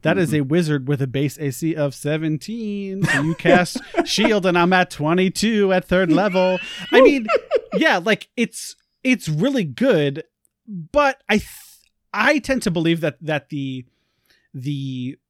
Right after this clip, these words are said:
Speaker 1: the, the things you have to give up for multiclassing, which is you have a really delayed, you know, ability score improvements, you have all of these things delayed, make up for the fact that, like, y-,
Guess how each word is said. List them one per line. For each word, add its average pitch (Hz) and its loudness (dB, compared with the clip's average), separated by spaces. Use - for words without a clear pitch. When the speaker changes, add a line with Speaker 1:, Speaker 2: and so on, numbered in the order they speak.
Speaker 1:
the, 151 -8
the 131 -6
things 254 0
you 226 0
have 180 0
to 156 -4
give 143 -4
up 113 -12
for - -6
multiclassing, 170 -4
which 151 -6
is 135 -4
you 151 -4
have 160 -2
a 147 0
really 151 0
delayed, 135 -2
you 143 -2
know, 117 -8
ability 208 0
score 190 -4
improvements, 170 -6
you 139 -6
have 135 -6
all 175 -2
of 185 -6
these 156 -2
things 139 -2
delayed, 143 -4
make 196 2
up 170 -2
for 170 -2
the 147 0
fact 143 -2
that, 135 -6
like, 127 -8
y-, 151 -8